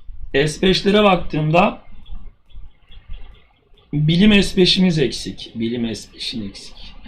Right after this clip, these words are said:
<laughs> Bilim veya beceri neysedir. Bilim, bilim S beşi eksik. İğrençliği kes. Hadi bismillah, gidiyorum acılar.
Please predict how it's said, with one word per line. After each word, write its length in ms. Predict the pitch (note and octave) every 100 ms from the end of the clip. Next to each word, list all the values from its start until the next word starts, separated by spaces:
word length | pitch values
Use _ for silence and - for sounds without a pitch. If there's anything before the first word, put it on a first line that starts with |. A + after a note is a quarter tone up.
| -
<laughs> 80 | - - - - - - - - -
Bilim 400 | C#3 D3+ D#3+ F3
veya 320 | E3 E3 D#3+ D3+
beceri 400 | D3 D3+ D#3 E3
neysedir. 520 | E3+ - A2 G2+ G#2+
Bilim, 320 | B2+ C#3 C3
bilim 340 | D3+ D#3 D#3
S 120 | D3+ D#3+
beşi 260 | D#3 F3
eksik. 280 | C#3+ - C3 -
İğrençliği 540 | C3+ C#3 C#3+ - D3
kes. 320 | - - - - - - - - - - - - - - - _ _ _ _ - - _ - - - - - -
Hadi 300 | C#3+ C#3+ B2
bismillah, 500 | B2 - A#2 A2 A2+
gidiyorum 340 | A2+ A2+ G#2
acılar. 280 | G2+ F#2+ F#2